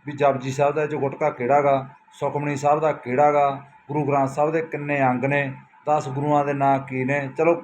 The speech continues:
ਗੁਰੂਆਂ ਦੇ ਨਾਂ ਤਾਂ ਦੂਰ ਦੀ ਗੱਲ ਆ ਯਾਰ, ਉਹਨਾਂ ਨੂੰ ਪੜ੍ਹ ਕੇ ਵੀ ਨਹੀਂ ਪਤਾ ਲੱਗਣਾ ਵੀ ਕਿਹੜਾ ਗੁਟਕਾ ਸਾਹਿਬ ਕਿਹੜਾ ਗਾ,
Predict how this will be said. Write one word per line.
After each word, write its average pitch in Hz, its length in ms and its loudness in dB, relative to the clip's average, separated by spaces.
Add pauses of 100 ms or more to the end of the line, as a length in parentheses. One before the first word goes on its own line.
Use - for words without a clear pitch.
ਗੁਰੂਆਂ 160 300 0
ਦੇ 165 60 2
ਨਾਂ 156 180 2
ਤਾਂ 156 140 0
ਦੂਰ 143 240 -4
ਦੀ 139 160 -2
ਗੱਲ 143 140 2
ਆ 143 60 4
ਯਾਰ, 143 300 2 (1120)
ਉਹਨਾਂ 185 140 0
ਨੂੰ 202 80 0
ਪੜ੍ਹ 196 200 2
ਕੇ 220 200 4
ਵੀ 214 80 0
ਨਹੀਂ 202 100 0
ਪਤਾ 143 220 0
ਲੱਗਣਾ 143 280 0
ਵੀ 156 140 -2
ਕਿਹੜਾ 160 500 2 (440)
ਗੁਟਕਾ 151 280 -2
ਸਾਹਿਬ 156 320 2
ਕਿਹੜਾ 147 280 4
ਗਾ, 156 320 0